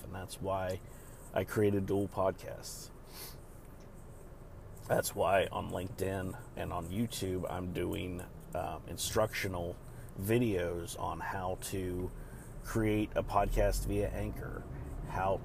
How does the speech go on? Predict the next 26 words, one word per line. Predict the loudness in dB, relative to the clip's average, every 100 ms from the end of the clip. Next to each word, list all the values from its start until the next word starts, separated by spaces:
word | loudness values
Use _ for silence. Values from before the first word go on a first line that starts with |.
| -2
to, | 0 2 2 0 0 -2 -4 -4 0
um, | 0 0 2 2 2 2
use | 4 4 2 4
F | 4 6 6
Y | 6 6 6 4
I |
dot | 2 0 0 0
T | 2 4
O | 6 6 4 0 -2 -4 -6 -6 -4 6
website | 10 10 8 4 4 0
to |
create | 0 2 4 2
a |
smart | 0 2 4 4 2
list | 2 2 0 -4 -4
that'll | 0 0
help | 4 4 4
your | 2 4
S | 6 6
E | 8
O | 8 8
rankings, | 4 -2 -2 -4 -4 -2 -2 -2 -4 -2
search | 2 4 4 2
engine | 0 -2
optimization | 0 0 0 -2 0 0 0 0 -2
rankings. | -2 -4 -4 -4 -4